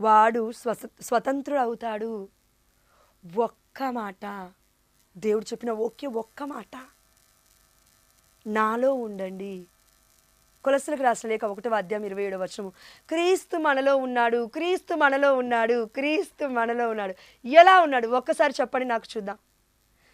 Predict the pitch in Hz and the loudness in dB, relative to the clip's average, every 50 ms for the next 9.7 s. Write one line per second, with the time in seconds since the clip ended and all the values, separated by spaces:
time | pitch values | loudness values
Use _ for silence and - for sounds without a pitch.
0 | _ _ _ - 180 196 214 180 175 196 233 233 - - 233 208 - 226 214 - | _ _ _ -14 -12 -12 -12 -10 -2 0 0 0 0 -2 -6 -6 -4 -6 -6 -2
1 | - 226 208 196 208 208 202 208 220 240 247 240 226 202 185 - - - _ _ | -2 -2 -2 0 -2 -2 -2 -2 -2 -2 -4 -4 -6 -8 -8 -12 -16 -20 _ _
2 | _ 208 196 196 196 196 190 - 214 196 - - - 214 196 190 196 190 180 190 | _ -4 -4 -4 -4 -4 -6 -10 -12 -12 -12 -10 -8 -6 -6 -4 -6 -6 -6 -6
3 | 185 190 208 196 185 175 170 175 _ _ _ _ _ _ _ _ _ - - 220 | -6 -6 -6 -8 -10 -10 -12 -14 _ _ _ _ _ _ _ _ _ -10 -8 -8
4 | 220 202 - - - 233 214 202 185 185 196 190 190 190 185 - 202 208 202 190 | -8 -8 -12 -12 -10 -8 -8 -8 -8 -8 -8 -10 -12 -14 -16 -18 -20 -20 -20 -20
5 | - _ _ _ _ _ _ _ - - - - _ _ _ _ _ _ _ _ | -20 _ _ _ _ _ _ _ -20 -20 -20 -20 _ _ _ _ _ _ _ _
6 | _ _ _ _ - 247 220 208 214 - 233 208 - - _ _ _ _ _ - | _ _ _ _ -10 -6 -6 -6 -4 -2 -2 -2 -2 -4 _ _ _ _ _ -20
7 | - _ _ - 214 233 262 277 320 320 269 220 277 269 302 302 339 - 359 330 | -20 _ _ -6 0 4 6 6 6 4 6 6 6 6 6 4 0 -2 -2 -2
8 | 302 214 226 240 214 254 247 277 254 - 254 233 - 233 220 220 214 208 208 208 | -2 -4 -4 -2 0 0 0 0 0 -2 -2 0 2 2 2 2 2 0 0 0
9 | 226 233 220 208 190 190 196 208 202 208 - - 202 196 | -2 -4 -4 -4 -4 -4 -2 -4 -6 -6 -8 -10 -12 -12